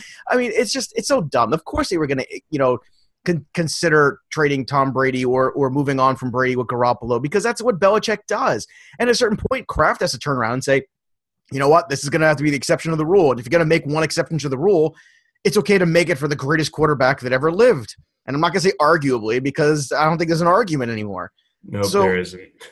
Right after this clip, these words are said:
Speaker 1: a-, a-, and, and this whole, and, and the other side, I don't know if you've seen this yet, but John, have you seen that Jimmy Garoppolo is, like, a top five quarterback almost on, uh, E S P N rankings for twenty eighteen for fantasy? I mean, come on. Can we
Speaker 2: It's
Speaker 1: slow that roll a little bit?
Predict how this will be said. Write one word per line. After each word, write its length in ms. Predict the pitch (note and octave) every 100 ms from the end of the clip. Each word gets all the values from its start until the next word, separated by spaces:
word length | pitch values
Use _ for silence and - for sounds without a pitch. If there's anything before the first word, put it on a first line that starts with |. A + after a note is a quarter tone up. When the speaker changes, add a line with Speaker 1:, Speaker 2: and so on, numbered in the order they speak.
| -
Speaker 1:
a-, 100 | G#3 -
a-, 160 | A3+
and, 200 | A3+ A3+ -
and 180 | A#3 A3
this 140 | A3+
whole, 180 | B3+ B3+
and, 480 | G3 F#3+ D#3 F3+ F3
and 120 | F#3 E3
the 80 | E3+
other 160 | F#3 E3
side, 360 | C3 A2+ G#2+ -
I 80 | D#3+
don't 80 |
know 60 | E3+
if 80 | A#2+
you've 120 | A2+
seen 200 | - B2
this 240 | A2 F#2+ -
yet, 220 | G#2 F2+ _ _ _ _
but 140 | D3 B2+
John, 260 | E3 D#3
have 100 | C3+
you 60 | D3+
seen 180 | E3 F#3+
that 140 | D3
Jimmy 220 | A#2+ D3+
Garoppolo 520 | C#3 A#2+ A#2+ B2+ C3 C3
is, 80 |
like, 100 | A2+
a 80 | G#2 -
top 240 | - -
five 260 | - A2+ A2
quarterback 520 | A2+ A2+ A2+ A#2+ A#2+
almost 400 | A#2+ B2 B2 -
on, 320 | A2+ A2 G#2+
uh, 100 | G#2+ G#2+
E 100 | B2
S 120 | A#2
P 120 | -
N 100 | A#2+
rankings 340 | A2 A#2 B2+ A#2
for 100 | A#2
twenty 300 | A#2 A#2 A2+
eighteen 280 | G#2+ A#2 A#2
for 120 | A2+
fantasy? 440 | A#2 A#2 A2 C#3 -
I 60 |
mean, 200 | C3 A#2+ G#2+
come 200 | D#3+ A#2+
on. 120 | F#2 - _ _ -
Can 140 | - D#3+
we 60 |
Speaker 2:
It's 80 | C#3+
Speaker 1:
slow 280 | - F3 E3+
that 200 | E3 C#3+
roll 240 | D3 D3
a 20 | C#3+
little 160 | C#3
bit? 180 | C#3+ C#3+